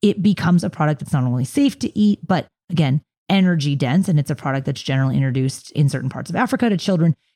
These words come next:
usually after age one, and then becomes a major part of the diet. So it's kind of interested, obviously, in the six to twelve month period,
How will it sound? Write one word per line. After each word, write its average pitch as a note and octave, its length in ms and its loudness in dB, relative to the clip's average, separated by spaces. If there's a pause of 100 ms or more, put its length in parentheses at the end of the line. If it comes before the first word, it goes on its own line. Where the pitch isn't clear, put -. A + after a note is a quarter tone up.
usually A#3+ 440 2
after D3 320 -2
age C3+ 260 -2
one, C#4 280 2
and F3+ 160 4
then F3 200 4 (200)
becomes F3+ 320 2
a D#3 100 0
major D3 380 2
part C3 380 -4
of B2 160 -6
the B2 120 -2
diet. C3+ 460 -2
So C3 240 -4 (300)
it's F#3 100 2
kind B3 160 2
of A3 80 2
interested, F#3 400 0
obviously, D#3 400 0
in C#3 120 2
the C3+ 60 -2
six C#3 260 -4
to B2 120 -6
twelve A3 300 0
month G3+ 160 2
period, E3+ 400 0